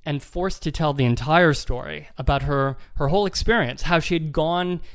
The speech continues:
to Restell for services, how Madame Restell had initially rejected the offer, saying she was too far along, uh,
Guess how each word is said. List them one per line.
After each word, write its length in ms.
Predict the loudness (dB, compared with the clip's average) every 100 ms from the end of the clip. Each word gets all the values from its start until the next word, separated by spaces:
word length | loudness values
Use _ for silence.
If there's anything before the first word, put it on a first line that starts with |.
| -12
to 140 | -8
Restell 420 | -4 -2 0 0
for 160 | -2 -6
services, 760 | -4 -2 -2 -2 -4 -6 -6
how 220 | -8 -6 -6
Madame 340 | -4 -6 -6
Restell 280 | -10 -8 -6
had 160 | 0
initially 540 | 2 4 2 0 -2 -2
rejected 720 | -6 0 0 4 4 4 0
the 80 | 0
offer, 220 | 0 0
saying 240 | -2 -2 -2
she 140 | -4
was 160 | -8 -8
too 200 | -6 -4
far 280 | 0 0 0
along, 600 | 0 2 2 -2 -10 -10
uh, 140 | -6